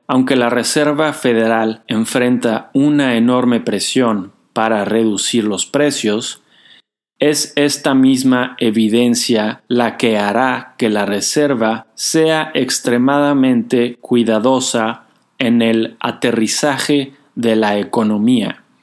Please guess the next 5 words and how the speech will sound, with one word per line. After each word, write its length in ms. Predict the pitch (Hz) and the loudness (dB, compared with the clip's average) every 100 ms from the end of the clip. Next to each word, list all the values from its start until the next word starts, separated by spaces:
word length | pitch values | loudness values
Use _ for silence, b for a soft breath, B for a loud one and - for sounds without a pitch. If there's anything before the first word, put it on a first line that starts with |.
| _ _ _ _ _ _ - | _ _ _ _ _ _ -4
posiblemente 1160 | 117 - 156 156 160 139 131 120 123 123 127 - - | -2 0 2 2 2 4 2 2 2 0 0 -6 -2
prolongando 1120 | 127 127 123 120 120 127 135 143 156 156 - | 2 2 4 2 2 2 2 2 2 0 -2
la 340 | 113 110 110 | -2 0 2
alta 300 | 123 123 127 | 0 0 0
inflación 840 | 107 98 107 95 - 135 131 131 | 0 -2 -4 -4 0 0 2 -2